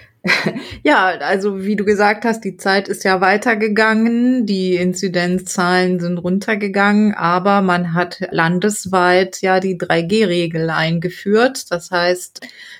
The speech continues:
genesen, getestet, geimpft. Das gilt auch nach der Corona-Schutzverordnung für die Universitäten. Das hat mir auch jetzt noch einmal die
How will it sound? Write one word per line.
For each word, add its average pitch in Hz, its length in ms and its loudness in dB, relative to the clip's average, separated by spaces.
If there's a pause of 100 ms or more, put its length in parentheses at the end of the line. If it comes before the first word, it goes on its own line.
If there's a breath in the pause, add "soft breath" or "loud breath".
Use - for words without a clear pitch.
(140)
genesen, 190 520 4
getestet, 190 840 -2
geimpft. 214 600 2
Das 190 200 -2
gilt 196 340 0
auch 196 540 2 (320)
nach 180 280 0
der 175 220 -2
Corona-Schutzverordnung 185 1300 -2
für 202 460 0
die 196 160 -2
Universitäten. 185 1160 0 (560 loud breath)
Das 196 260 0
hat - 220 -2
mir 196 340 4
auch 180 260 4
jetzt 180 360 -2
noch 170 140 -4
einmal 175 420 0
die 170 400 -6